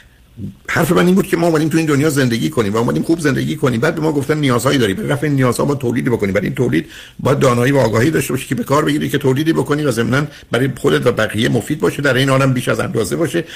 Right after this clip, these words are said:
که بتونی باش رشد کنی. قبول، ولی قرار نیست تمام زندگی ما بشه انتقال کتابای کتابخونه به مغزمون و یا به نوعی این ارتباطات. همه اینا مهمه، ولی در حد خودش اندازه ها مسئله است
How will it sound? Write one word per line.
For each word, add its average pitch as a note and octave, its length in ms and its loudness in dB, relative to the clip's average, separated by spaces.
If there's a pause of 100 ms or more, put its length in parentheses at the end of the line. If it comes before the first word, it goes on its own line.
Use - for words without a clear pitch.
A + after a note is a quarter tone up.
(140)
که D3+ 80 0
بتونی D3 200 0
باش C3 220 2
رشد A#2 160 2
کنی. G2+ 140 -2
قبول، E3+ 280 2 (180)
ولی D3+ 100 0
قرار C#3+ 260 0
نیست G3 140 -2
تمام F3 220 2
زندگی A2 420 0
ما G#2+ 160 0
بشه G2 200 -2
انتقال A2+ 340 -2
کتابای G2 400 -2
کتابخونه F#2 400 -2
به G2 100 0
مغزمون A#2+ 460 -2 (300)
و - 40 -4
یا G#2+ 100 2
به F2+ 120 -2
نوعی G#2+ 600 0
این F#2+ 220 -2
ارتباطات. E2+ 520 -4 (220)
همه B2+ 200 2
اینا D3 200 4
مهمه، F#2+ 560 0 (500)
ولی G#2 200 0
در A#2 160 2
حد C3 280 0
خودش G#2+ 380 0
اندازه G#2+ 440 2
ها A2+ 160 0
مسئله F2+ 360 -2
است - 160 -12